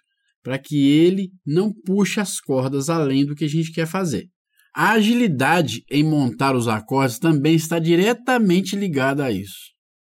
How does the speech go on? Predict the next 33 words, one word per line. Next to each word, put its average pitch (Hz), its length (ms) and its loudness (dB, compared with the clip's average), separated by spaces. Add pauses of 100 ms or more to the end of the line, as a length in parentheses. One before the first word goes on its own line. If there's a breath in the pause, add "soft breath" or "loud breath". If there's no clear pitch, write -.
Se - 220 -2
a 135 60 2
montagem 175 680 2
do 170 180 0 (200)
próximo 214 600 2
acorde, 120 640 0
aquele 165 320 0
que 160 180 -4
vem 127 320 -2
após 202 680 -2
a 208 60 0
pestana, 117 720 -2 (440)
se - 160 -10
ela 131 140 0
é 151 40 0
feita 135 420 -2
de 117 240 -10
dedo 180 420 4
a 135 80 2
dedo, 104 640 0 (280)
de 113 140 -8
forma 135 420 -2
vagarosa, 131 1080 -2 (200)
problemas 113 600 0
podem 139 340 -6
acontecer. 156 640 -4 (360)
Nós 226 380 0
temos 220 400 2
um 165 340 4
dedo 196 360 2
guia. 123 420 2
Por 156 260 0
mais 233 520 0